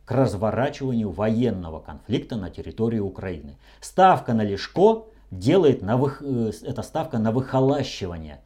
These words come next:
вот этой военной компоненты в развитии Украины. И Украина далее будет, э, в общем-то, формироваться как некая единая,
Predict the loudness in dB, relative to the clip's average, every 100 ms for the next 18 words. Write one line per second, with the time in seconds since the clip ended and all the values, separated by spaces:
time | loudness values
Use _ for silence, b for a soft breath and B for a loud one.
0 | -14 -6 -4 -2 -2 0 0 0 -4 -8
1 | -10 -10 -6 -2 -2 -4 -12 -16 b b
2 | b -6 -4 -2 -4 -2 -6 -6 -8 -10
3 | -10 -16 -20 b b b b 2 2 2
4 | 2 2 0 2 0 0 -2 -2 -4 -6
5 | -14 -12 -8 -6 -4 -4 -4 -14 -12 -8
6 | -4 -2 0 -2 -6 -12 -14 _ b b
7 | b b 0 0 0 -2 0 4 2 0
8 | -8 -8 -10 -4 -2 0 0 0 -4 -10
9 | -14